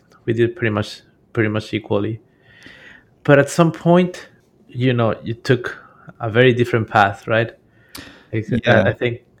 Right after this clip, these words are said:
Speaker 1: I think, uh, you had some opportunities opening in your life, and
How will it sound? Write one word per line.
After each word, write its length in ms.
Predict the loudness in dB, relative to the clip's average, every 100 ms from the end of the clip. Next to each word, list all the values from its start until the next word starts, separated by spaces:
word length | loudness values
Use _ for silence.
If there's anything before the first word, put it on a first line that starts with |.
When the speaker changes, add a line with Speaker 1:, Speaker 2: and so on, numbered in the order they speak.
| _ -2
Speaker 1:
I 80 |
think, 400 | 2 2 2 -2
uh, 200 | 2 4 4
you 140 | 4
had 240 | 4 4
some 180 | 2 -2
opportunities 640 | 0 0 -2 0 0 0 -2
opening 600 | -2 -2 -2 -2 -4 -8 _ _ _
in 280 | -6 -6 -2
your 140 | -2
life, 420 | 2 2 2 -2 _ _ _ 0
and 680 | 4 4 2 0 -6 -8